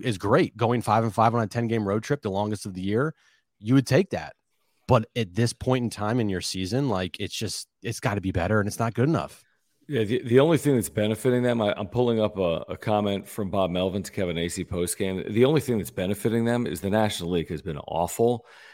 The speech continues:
Speaker 2: And even in going five and five, they've made up games against some of these teams that have really struggled, like Arizona,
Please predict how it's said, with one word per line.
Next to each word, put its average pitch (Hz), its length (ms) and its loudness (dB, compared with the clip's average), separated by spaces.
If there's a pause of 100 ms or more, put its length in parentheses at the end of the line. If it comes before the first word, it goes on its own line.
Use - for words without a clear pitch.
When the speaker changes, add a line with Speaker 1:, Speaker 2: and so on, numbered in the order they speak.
(160)
Speaker 2:
And 113 160 0
even 135 300 4
in 117 100 4
going 113 240 4
five 104 260 2
and 87 100 -6
five, 98 320 0
they've 95 220 -4
made 98 220 4
up 95 160 0
games 95 320 -2
against 90 260 -4
some 98 140 0
of 92 40 -2
these 90 140 -2
teams 95 240 -2
that 87 80 -4
have 80 140 -4
really 85 160 0
struggled, 92 360 -4
like 73 280 -6
Arizona, 92 680 -2